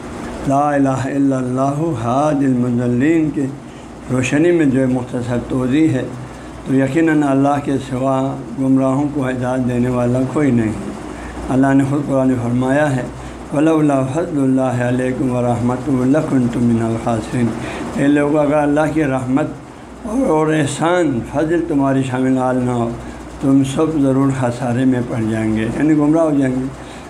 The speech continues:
اس طرح، "ولولا فضل اللہ علیکم ورحمتہ لاتبعتم الشیطان الا قلیلا۔" اگر اللہ کے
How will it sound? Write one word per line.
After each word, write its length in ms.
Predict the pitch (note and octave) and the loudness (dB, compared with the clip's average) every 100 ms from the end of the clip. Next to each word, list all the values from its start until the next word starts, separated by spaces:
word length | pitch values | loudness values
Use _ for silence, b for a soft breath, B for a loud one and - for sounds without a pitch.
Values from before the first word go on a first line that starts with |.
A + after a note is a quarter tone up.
| - | -2
اس 120 | C3+ | 0
طرح، 180 | E3 E3 | 2 2
"ولولا 500 | D#3+ E3+ F3 E3+ E3 | 4 4 4 2 2
فضل 360 | D3+ E3 E3 D#3 | 0 0 0 2
اللہ 440 | D3+ D3 C#3+ C#3+ | 2 2 2 2
علیکم 360 | C#3 C#3 C#3 C3+ | 2 2 2 2
ورحمتہ 600 | C3 C3 A#2 B2+ B2+ C#3 C#3 G3+ E3+ - B B - | 2 0 0 -2 0 0 2 2 0 -2 B B -2
لاتبعتم 840 | C#3+ C3+ - C#3+ D3 F#3+ F3+ E3+ D3+ | 0 0 0 0 2 0 -2 0 0
الشیطان 640 | C#3 C3 B2+ A#2+ C3 B2+ | 0 -2 -6 -4 -2 -2
الا 340 | B2+ B2 A#2+ A#2+ A#2+ | -2 0 0 0 -2
قلیلا۔" 140 | C#3+ | 0
اگر 180 | C3+ C#3 | 2 2
اللہ 300 | C#3+ C#3+ C#3+ | 4 2 0
کے 100 | C#3+ | -2